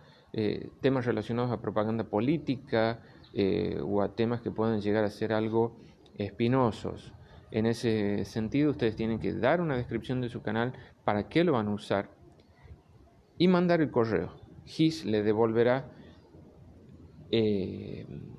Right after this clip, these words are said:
el correo con todos, una vez que analice la situación, con todos los datos para hacer el setup, para configurar su cuenta. En mi caso,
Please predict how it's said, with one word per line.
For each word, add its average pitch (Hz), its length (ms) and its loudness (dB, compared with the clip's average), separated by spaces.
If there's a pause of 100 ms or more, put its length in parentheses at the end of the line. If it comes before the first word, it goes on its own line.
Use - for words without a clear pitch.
(1160)
el 104 160 -2
correo 139 680 2 (480)
con 190 220 0
todos, 180 420 4
una 131 160 0
vez 139 120 2
que 139 100 0
analice 143 360 0
la 135 100 2
situación, 143 380 -2
con 139 200 0
todos 151 240 4
los 113 120 -2
datos - 640 0 (500)
para 139 460 2 (880)
hacer 117 300 0
el 131 80 2
setup, 160 420 0 (960)
para 110 180 -2
configurar 120 800 0 (720)
su 104 120 0
cuenta. 95 680 0 (680)
En 151 160 4
mi 165 140 2
caso, 165 500 2